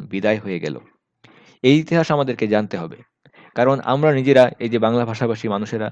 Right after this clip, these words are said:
আমরাও অবস্থান করছি এমন একটি এলাকায়, যেটি একেবারে প্রান্ত দেশের একটি এলাকা।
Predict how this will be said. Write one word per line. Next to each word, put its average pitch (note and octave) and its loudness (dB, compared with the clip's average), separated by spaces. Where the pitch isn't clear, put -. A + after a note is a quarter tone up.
আমরাও C#3 4
অবস্থান C3+ -2
করছি C3 -8
এমন C3 0
একটি C#3+ -6
এলাকায়, A2 2
যেটি A#2 0
একেবারে A2 0
প্রান্ত A#2 -2
দেশের A2+ -6
একটি G2 -6
এলাকা। G2+ -4